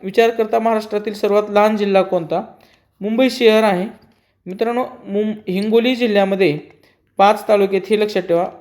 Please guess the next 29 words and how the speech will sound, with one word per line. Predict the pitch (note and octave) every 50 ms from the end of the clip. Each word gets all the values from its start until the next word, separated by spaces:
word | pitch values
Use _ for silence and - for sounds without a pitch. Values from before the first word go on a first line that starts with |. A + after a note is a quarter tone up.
| - F3
धुळे | F3+ G3 G3+
जिल्ह्यात | F#3 F#3+ F#3+ G3 G3+
चार | G3+ - - G3+ G3 F#3+ F#3 F#3
तालुके, | F#3+ F#3 F3+ F3+ F3 F3+ F3+
हे | E3+ G3 A3
पण | G#3+ G3+ F#3+
लक्षात | F3 E3+ E3+ - D3 B2+
ठेवा. | - - C3 C#3+ E3 - - - _ _ _ _ _ _ _ _ _ _ -
आता | - F3+ G3 - A#3 G3 G3+ - - - - _ _ _ _ _ _ _ _ -
धुळे | E3 F#3+ G#3+ A#3+ B3
जिल्ह्याला | A3+ B3 A#3 A#3 A3+ A3+ A#3
दुधातोपाचा | A3+ G#3 A3+ G#3+ A3 A3 A3 A3 - G3+ G3 G3 G3
जिल्हा | F#3+ G3+ G#3+ G3+ F#3+ F#3
असं | F#3+ - G3+ G3+
म्हणतात. | G#3+ G#3+ G#3+ G#3+ D3 C#3 - - - _ _ _ -
आता | E3 - E3+
मुंबई | F3+ F#3+ G3+ G#3 G#3+ A3+ A#3+
उपनगर | A#3 A3+ - A3 A3 A3 G#3 A3 A3+ F3+
आणि | F#3+ G3+ A3
मुंबई | A3+ A#3 A#3+ A3+ G#3+ G3+
शहर | G3 - E3 D3 C3+ A#2+ - - - _ _ _ _ - -
हे | F#3
दोन्ही | F3+ G3+ G#3+ G#3+ A#3 B3
शहरे, | A#3+ - B3+ B3 A#3 A3+ A3 A#3 A#3+ C4 D4+ - - - - - _ _ -
शहरी | - A3+ A#3 A#3+ A#3+ B3+
भाग | G#3+ A3 A3+ G3 E3+ D#3
आहेत. | C3+ A#2+ - - - - _ _ _ _ _ -
त्याच्यामुळं | F#3+ F#3 A3 A3+ A3+ A#3 B3 B3
का | B3 A#3+ A#3 B3+